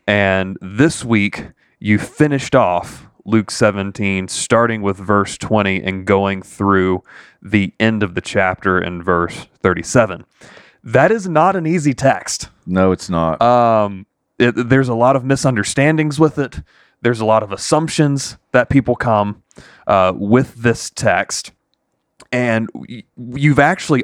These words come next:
Speaker 1: already kind of done something similar. I think it was Luke twelve, where you're
Speaker 2: Mm-hmm.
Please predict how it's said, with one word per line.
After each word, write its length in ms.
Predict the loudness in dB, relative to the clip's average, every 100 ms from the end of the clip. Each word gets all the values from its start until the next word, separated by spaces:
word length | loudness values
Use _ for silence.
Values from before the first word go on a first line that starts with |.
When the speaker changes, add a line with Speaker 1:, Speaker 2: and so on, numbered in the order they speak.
| 2
Speaker 1:
already 600 | 4 2 2 0 0 -4
kind 320 | -2 0 0
of 180 | -2 0
done 240 | 0 0
something 460 | -2 -2 -2 -4 -6
similar. 440 | -2 0 2 2
I 60 | 0
think 200 | 0 0
it 20 |
was 160 | -2 -2
Luke 280 | -4 -4 -4
twelve, 720 | -2 2 2 2 -4 -8 -6
where 120 | 0 2
you're 100 |
Speaker 2:
Mm-hmm. 60 | 4